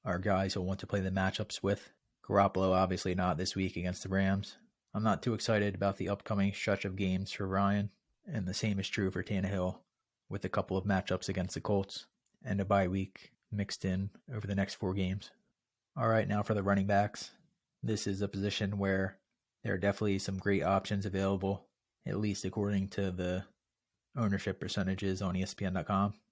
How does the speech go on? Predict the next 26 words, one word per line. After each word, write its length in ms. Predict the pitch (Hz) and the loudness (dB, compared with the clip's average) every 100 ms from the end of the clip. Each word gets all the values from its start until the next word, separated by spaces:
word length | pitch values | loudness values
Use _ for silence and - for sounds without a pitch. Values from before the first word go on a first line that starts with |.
| _ _ _ _ - | _ _ _ _ -4
Number 180 | 101 95 | -2 0
one, 260 | 104 104 | 2 2
Jamal 300 | 101 101 98 | 2 2 4
Williams, 500 | 101 101 104 104 - | 4 4 2 0 -4
who 240 | - 101 87 | -6 -2 -2
is 120 | - | -2
the 60 | |
top 300 | - 104 101 | 2 4 4
pickup 320 | - - 95 - | 0 -2 -2 -2
of 140 | 101 | -4
the 80 | 95 | 0
week, 400 | 101 98 - - _ _ | 0 -2 -8 -20 _ _
if 100 | 110 | -10
somehow 380 | - 95 101 95 | -4 -2 0 0
available. 560 | 92 98 95 92 98 - _ _ _ _ - | 0 2 0 0 -4 -6 _ _ _ _ -8
He 140 | 107 | -4
shouldn't 320 | - 107 101 | 0 0 0
be. 240 | 107 104 101 | 0 2 2
He 160 | 101 | 0
was 240 | 95 95 98 | 0 0 0
one 120 | 95 | 0
of 80 | 95 | 0
our 120 | 92 | 0
top 340 | 104 95 - - _ _ _ _ 107 | 4 2 2 -8 _ _ _ _ -4
recommended 500 | 101 98 95 95 95 | -2 0 2 2 2
ads 420 | 92 92 104 | 2 2 -2